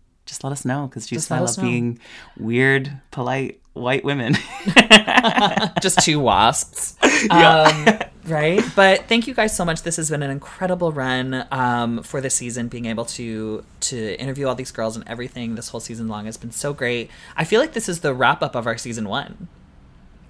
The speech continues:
Speaker 1: Yeah, like, we're,
Speaker 2: Yeah.
Speaker 1: we're, yeah, we kind of, this is the way we've been talking about it, planning with the team. Like, yeah, this, this is kind of our, our end to season one. We've been
Speaker 2: This is the
Speaker 1: killing it,
Speaker 2: end of
Speaker 1: Juice.
Speaker 2: season one.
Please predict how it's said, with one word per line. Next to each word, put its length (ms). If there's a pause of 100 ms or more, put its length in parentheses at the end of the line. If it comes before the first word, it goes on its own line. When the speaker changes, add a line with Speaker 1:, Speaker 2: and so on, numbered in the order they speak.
Speaker 1:
Yeah, 500
like, 220 (220)
we're, 140 (300)
Speaker 2:
Yeah. 60
Speaker 1:
we're, 120 (380)
yeah, 300
we 160
kind 240
of, 280
this 120
is 80
the 40
way 140
we've 140
been 100
talking 300
about 180
it, 160
planning 560
with 140
the 80
team. 260
Like, 200 (120)
yeah, 220
this, 160
this 260
is 100
kind 220
of 160
our, 320 (640)
our 180
end 260
to 80
season 400
one. 380
We've 160
been 120
Speaker 2:
This 160
is 80
the 60
Speaker 1:
killing 120
it, 40
Speaker 2:
end 100
of 80
Speaker 1:
Juice. 80
Speaker 2:
season 240
one. 340